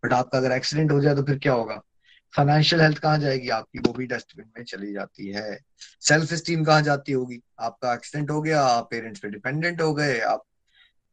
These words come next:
नर्स आपको बाथरूम तक लेके जा रही है, आप खुद चल भी नहीं पाते, सेल्फ एस्टीम खत्म, कॉन्फिडेंस टूट जाता है, हड्डियां टूट गई, फाइनेंसेस टूट गए।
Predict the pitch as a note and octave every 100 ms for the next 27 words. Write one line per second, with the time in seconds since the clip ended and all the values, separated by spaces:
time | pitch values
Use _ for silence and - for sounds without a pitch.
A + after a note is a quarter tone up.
0 | _ C3 C3+ C3 A#2+ A#2 A#2+ - - _
1 | A#2 A2+ C3 B2+ B2 A#2+ B2 B2+ B2+ C#3
2 | D3 A#2+ A2+ - _ _ _ C3+ A#2+ A2
3 | A#2 C#3 D3 C#3 C3 C3+ C#3 - _ -
4 | B2+ C3+ - B2+ A#2+ B2 A#2+ D3 D3+ D#3
5 | _ _ _ _ _ _ _ _ A#2 A2+
6 | - A#2 A#2 - D3+ D3 D3 C#3+ C#3+ C#3
7 | C#3 C3+ C3+ C3 C#3+ G2+ A#2 A#2 A2 -
8 | C#3 C3+ C3+ C3 C3 C#3+ _ _ _ _
9 | A#2+ A#2 - A#2 A2+ C#3 C3+ B2+ B2+ C3